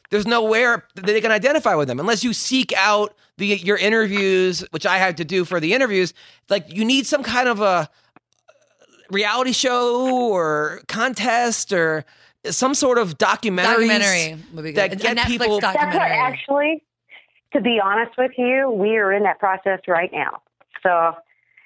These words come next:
Speaker 3: you know, uh, I think it's definitely important. I think that's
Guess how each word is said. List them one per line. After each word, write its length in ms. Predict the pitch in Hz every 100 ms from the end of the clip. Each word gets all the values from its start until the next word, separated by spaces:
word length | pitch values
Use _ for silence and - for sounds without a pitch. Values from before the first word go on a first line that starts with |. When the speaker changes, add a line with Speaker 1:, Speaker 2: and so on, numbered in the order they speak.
| _
Speaker 3:
you 140 | 247
know, 140 | 202 196
uh, 580 | 151 202 170 151 - - _ _ _ _ _ _ -
I 120 | 277
think 140 | 311
it's 160 | 240 160
definitely 400 | 208 185 170 160
important. 500 | 160 - 160 - 180
I 60 |
think 200 | 185 226
that's 200 | 214 214